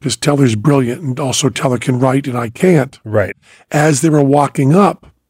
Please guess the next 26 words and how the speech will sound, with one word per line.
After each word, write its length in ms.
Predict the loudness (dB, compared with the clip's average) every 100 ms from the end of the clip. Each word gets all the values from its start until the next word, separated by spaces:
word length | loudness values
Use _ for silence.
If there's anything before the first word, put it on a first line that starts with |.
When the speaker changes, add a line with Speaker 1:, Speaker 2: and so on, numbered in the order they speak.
| _ _ _ _ _
Speaker 1:
he 140 | 0
would 160 | 2 2
look 220 | 0 -2
at 80 | -2
their 160 | 0
name 340 | 2 2 2 0
tag, 400 | -8 -14 -14 -20 _ _ _ _ _ _ _ -4
pull 240 | 2 2
one 180 | 4 2
of 60 | 4
the 100 | 4
old 240 | 4 2
ones 280 | 2 0 0
out, 300 | 0 -2 -6 _ -20 -8
and 180 | -4 0
write 200 | 2 2
above 320 | 0 0 0
it 140 | -2 -2
their 160 | -2
name. 440 | 2 2 2 -2 -12 -20 _ _ _ _ _ _ _ _ _ _ _ _ _
That 160 | -10 -4
solved 400 | 0 0 -2 0
all 60 |
Speaker 2:
Very 220 | 2 4
Speaker 1:
the 60 | 4
Speaker 2:
helpful. 520 | 2 0 -2 -6 -8